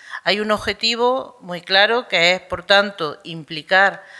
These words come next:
a la población de Valdepeñas de manera que participe en el desarrollo turístico del municipio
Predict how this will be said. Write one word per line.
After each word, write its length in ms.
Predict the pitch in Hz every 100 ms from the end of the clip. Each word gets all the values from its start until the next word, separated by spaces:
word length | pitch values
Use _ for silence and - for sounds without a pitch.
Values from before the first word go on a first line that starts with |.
| -
a 140 | - 156
la 120 | 151
población 720 | 160 151 139 - 170 160 165
de 420 | 160 156 156 151
Valdepeñas 880 | 156 156 160 160 202 202 208 240 262 _ - - _
de 120 | 180
manera 340 | 175 180 196 220
que 140 | 214
participe 1000 | 196 165 170 - 185 175 202 208 202 -
en 220 | - 170 160
el 380 | 156 151 151
desarrollo 1120 | 151 165 175 156 175 180 180 170 165 160 160 - - _
turístico 880 | - 196 233 - 196 151 143 151 _ - - -
del 120 | 170 160
municipio 880 | 160 160 - 220 208 208 208 254